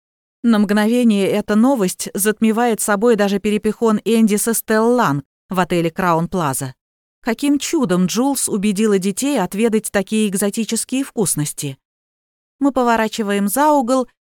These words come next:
и на меня снова наваливается жуткое чувство безысходности.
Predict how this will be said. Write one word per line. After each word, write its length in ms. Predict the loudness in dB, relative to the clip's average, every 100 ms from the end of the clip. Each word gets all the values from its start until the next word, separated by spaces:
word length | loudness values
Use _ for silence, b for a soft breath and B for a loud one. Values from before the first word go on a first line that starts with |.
| -6
и 100 | 0
на 100 | 4
меня 280 | 4 4 2
снова 400 | 2 2 2 2
наваливается 760 | 0 0 0 2 0 0 -4
жуткое 460 | -4 -4 -4 -2 -4
чувство 400 | -2 -6 -4 -4
безысходности. 1080 | -2 -2 -4 -4 -2 -2 -2 -6 -6 -8